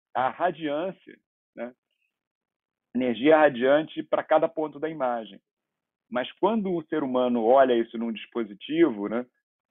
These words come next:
é, seja de qualquer mídia, uma, um,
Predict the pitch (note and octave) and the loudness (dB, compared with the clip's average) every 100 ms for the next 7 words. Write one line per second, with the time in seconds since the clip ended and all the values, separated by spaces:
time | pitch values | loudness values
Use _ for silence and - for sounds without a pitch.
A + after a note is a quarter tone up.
0 | - G#2 G#2 G2+ - _ A#2 G#2+ G2+ A2 | -6 -2 -2 -4 -10 _ -2 -2 -2 -2
1 | - C3 A2 A#2+ C#3 G#2+ G#2 G2+ - _ | 2 2 2 2 2 2 -2 -2 -6 _
2 | _ G#2+ G#2 | _ -12 -12